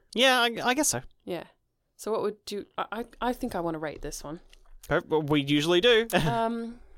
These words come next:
Speaker 2: look, I think I would give it, like, a six or a six and a half, maybe.
Speaker 1: I'll probably give it a six as well, just for the amount of effort that went in.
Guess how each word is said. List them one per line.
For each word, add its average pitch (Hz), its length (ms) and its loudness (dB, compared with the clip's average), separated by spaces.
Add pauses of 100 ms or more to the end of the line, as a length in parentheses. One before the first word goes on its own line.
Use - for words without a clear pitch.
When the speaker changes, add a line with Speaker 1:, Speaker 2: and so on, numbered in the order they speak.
(200)
Speaker 2:
look, 226 180 -2
I 240 80 2
think 294 220 -2
I 233 120 2
would 202 120 -2
give 185 160 -2
it, - 100 0
like, - 280 -4 (540)
a 196 60 -4
six - 520 -4 (240)
or 190 100 -2
a 180 40 -6
six - 280 -6
and 175 80 -6
a - 20 -12
half, 165 320 -8
maybe. 170 300 -8 (200)
Speaker 1:
I'll 190 100 4
probably 175 160 4
give 143 100 4
it 139 40 2
a 127 40 0
six - 220 -2
as 127 100 -2
well, 123 140 4
just - 340 -2
for 147 80 0
the 139 60 2
amount 131 180 4
of 117 60 -2
effort 117 240 -2
that 123 100 0
went 120 140 2
in. 135 140 -2